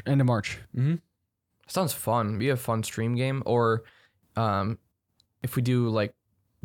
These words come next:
Speaker 3: big group sessions in
Speaker 2: Yeah,
Speaker 3: the
Speaker 2: but
Speaker 3: summer.
Speaker 2: it's, it's, like, t-, it, twenty dollars regularly.
Speaker 3: Yeah.
Speaker 2: So it's, like, most people wouldn't just buy it to, to play it.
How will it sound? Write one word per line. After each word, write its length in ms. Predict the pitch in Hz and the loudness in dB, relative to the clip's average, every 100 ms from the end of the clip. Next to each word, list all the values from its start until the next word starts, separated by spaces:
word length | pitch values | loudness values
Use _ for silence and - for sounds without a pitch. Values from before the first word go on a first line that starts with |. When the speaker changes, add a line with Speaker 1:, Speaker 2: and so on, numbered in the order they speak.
| - | -6
Speaker 3:
big 240 | 127 117 113 | -2 0 -2
group 320 | 113 113 120 | -2 -4 -4
sessions 460 | - 131 - 147 139 | -4 -2 -2 -2 0
in 60 | |
Speaker 2:
Yeah, 60 | 156 | 2
Speaker 3:
the 80 | - | 2
Speaker 2:
but 80 | 139 | 2
Speaker 3:
summer. 120 | 139 | 2
Speaker 2:
it's, 80 | 156 | 0
it's, 400 | 143 - - - - | -2 -2 -2 -4 -4
like, 240 | 139 127 - | -6 -6 -10
t-, 260 | 131 - | -10 -6
it, 220 | 123 - | -6 -6
twenty 300 | - - 147 | -8 -2 0
dollars 440 | 139 123 120 113 - | 2 2 2 -2 -4
regularly. 540 | 120 117 110 110 104 - _ - | -4 -2 -4 -4 -6 -10 _ -4
Speaker 3:
Yeah. 260 | 113 110 | 0 2
Speaker 2:
So 200 | 110 143 | 4 2
it's, 160 | 143 - | 2 2
like, 300 | 143 127 - | 0 0 0
most 260 | 139 143 | 0 0
people 280 | - 147 135 | -2 -2 -2
wouldn't 320 | 120 123 117 110 | 0 0 0 -2
just 160 | 117 - _ _ _ _ _ | -4 -6 _ _ _ _ _
buy 200 | 110 110 | -4 -2
it 200 | 113 101 - | -2 -4 -6
to, 260 | 117 104 - _ _ _ _ _ _ _ _ _ _ | -6 -6 -8 _ _ _ _ _ _ _ _ _ _
to 80 | 123 | -16
play 280 | - 113 113 | -6 -2 -2
it. 140 | 104 | -2